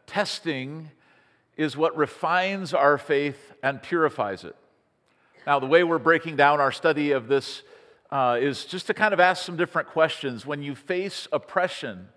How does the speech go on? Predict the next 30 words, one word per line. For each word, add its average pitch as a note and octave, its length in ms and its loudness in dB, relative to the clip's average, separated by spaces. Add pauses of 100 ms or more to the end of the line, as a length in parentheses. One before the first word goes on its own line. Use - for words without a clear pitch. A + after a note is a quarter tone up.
(280)
when D3 160 -8
you D#3 120 -4
face F3+ 540 -6 (160)
pressure E3 500 -2
or D#3 180 -2
heat - 480 -14 (420)
in E3+ 100 -4
your D#3+ 160 -2
life, D3 560 -2 (960)
what E3 140 -2
do E3+ 100 -4
you E3 80 2
do? G3+ 300 -6 (800)
Do B2+ 60 -8
you C3 100 -6
keep E3 260 -12
believing? E3+ 600 -4 (760)
Do C3 100 -8
you, C3 600 -2 (560)
what C3+ 300 -4
do G#3 40 -2
you F#3 140 4
ask F3+ 260 2
God F3+ 320 4
for? A2+ 260 -2
What D3+ 140 0
do F#3 60 -8
you F#3 100 -4
focus F#3+ 500 -2
on? G2+ 240 -6